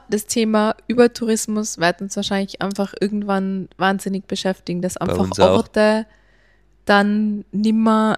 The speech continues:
Speaker 1: schön sein, die Natur nicht schön ist und das Ganze dann halt ab einem gewissen Punkt einfach zum Kippen
Speaker 2: Ja.
Speaker 1: anfängt.
Speaker 2: Was halt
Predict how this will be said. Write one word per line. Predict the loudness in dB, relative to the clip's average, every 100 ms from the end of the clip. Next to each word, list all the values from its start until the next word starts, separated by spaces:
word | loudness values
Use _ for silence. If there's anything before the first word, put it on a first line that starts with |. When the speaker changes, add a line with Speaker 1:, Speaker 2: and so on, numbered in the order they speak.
| -2
Speaker 1:
schön | -2 0 0 0
sein, | 0 0
die | -2
Natur | -2 -2 2 2
nicht | 2 0
schön | 2 2 2
ist | 0 -2 -2 -4
und | -4
das | -4 -2
Ganze | -2 0
dann | 0 0 0
halt | -2 -6
ab | -4
einem | -2 -2
gewissen | -2 -4 -4
Punkt | -4 -4 -4 -4
einfach | -4 -4
zum | -8 -8
Kippen | -4 0 0
Speaker 2:
Ja. | -2
Speaker 1:
anfängt. | -4 -6 -6 -6 0
Speaker 2:
Was | 2 4 4
halt | 4 2